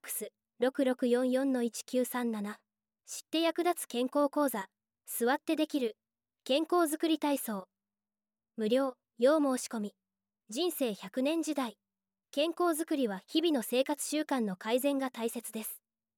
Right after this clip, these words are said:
運動習慣を見直してみませんか？健康に過ごすためのポイントを楽しく学びましょう。日時、六月三十日火曜日十四時から十五時三十分。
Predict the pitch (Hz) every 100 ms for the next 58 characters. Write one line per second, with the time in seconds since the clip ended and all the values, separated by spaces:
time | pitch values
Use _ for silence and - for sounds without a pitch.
0 | - 269 330 359 359 - 359 320 269 214
1 | 196 208 254 285 302 285 277 277 269 220
2 | 220 _ _ _ _ _ - 277 320 339
3 | 339 330 - 302 320 - 254 240 208 220
4 | 226 254 269 254 - 247 311 - 269 202
5 | 208 226 240 - 226 208 _ _ _ _
6 | _ 254 262 294 240 214 _ _ _ 233
7 | 247 311 320 - 285 302 277 302 285 -
8 | - 233 240 277 247 220 - 294 320 269
9 | 262 233 202 202 247 285 277 240 240 262
10 | 285 294 233